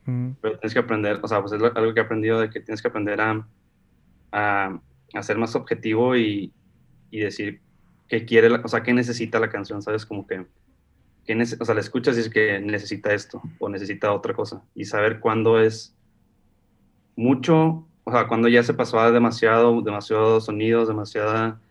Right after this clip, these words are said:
Speaker 2: satura-,
Speaker 1: Ujú.
Speaker 2: o sea, mu-, muy saturada la canción, a... entonces tienes que aprender a,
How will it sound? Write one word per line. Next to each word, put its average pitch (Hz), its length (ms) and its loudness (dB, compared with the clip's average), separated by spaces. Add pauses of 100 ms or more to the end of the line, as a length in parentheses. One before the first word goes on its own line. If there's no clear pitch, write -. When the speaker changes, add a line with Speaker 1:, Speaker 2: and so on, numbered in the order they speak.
(160)
Speaker 2:
satura-, 110 420 0
Speaker 1:
Ujú. - 40 -10
Speaker 2:
o - 40 -8
sea, 104 300 -4
mu-, 107 240 -4
muy 113 160 -2
saturada 113 360 2
la 120 120 4
canción, 117 320 0
a... 104 280 -2 (1160)
entonces 110 300 2
tienes 117 180 2
que 117 120 6
aprender 104 420 0
a, 113 180 2